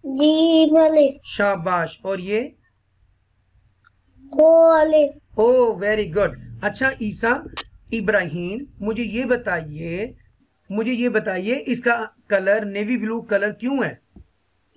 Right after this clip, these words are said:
Speaker 1: ये heavy letter है।
Speaker 2: Heavy letter है, very good, शाबाश, शाबाश, well done। और ये कौन सा letter है?
Speaker 1: ये हा अलिफ।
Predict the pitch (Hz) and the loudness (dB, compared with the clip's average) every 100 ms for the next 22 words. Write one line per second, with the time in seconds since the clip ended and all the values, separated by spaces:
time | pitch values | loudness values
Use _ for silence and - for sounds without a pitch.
0 | _ _ _ _ _ _ _ _ _ - | _ _ _ _ _ _ _ _ _ 4
1 | 311 349 330 349 349 359 403 381 311 277 | 6 6 4 4 2 2 2 2 0 -4
2 | 254 233 220 _ 233 269 269 277 254 240 | -10 -12 -14 _ 0 0 0 0 0 0
3 | 233 220 214 185 214 262 254 247 180 220 | -2 2 0 0 -2 -2 -2 -4 -2 0
4 | 214 202 175 - 226 226 175 147 196 180 | 0 -2 -4 -6 -2 -2 0 0 2 2
5 | 151 - - 202 185 147 175 160 - - | -2 -8 -10 -4 -4 -2 -2 -2 -6 -4
6 | 196 214 170 120 - _ _ _ _ _ | -2 0 -2 -4 -12 _ _ _ _ _
7 | _ _ 208 208 208 247 254 254 254 233 | _ _ -2 0 0 -4 -4 -4 -2 0
8 | 226 226 247 - _ _ _ _ _ _ | -2 -4 -6 -12 _ _ _ _ _ _
9 | _ _ _ _ _ _ _ _ _ 294 | _ _ _ _ _ _ _ _ _ 4
10 | 302 311 311 - - 339 349 349 320 294 | 4 4 0 -12 -4 2 4 4 2 0
11 | 277 | -6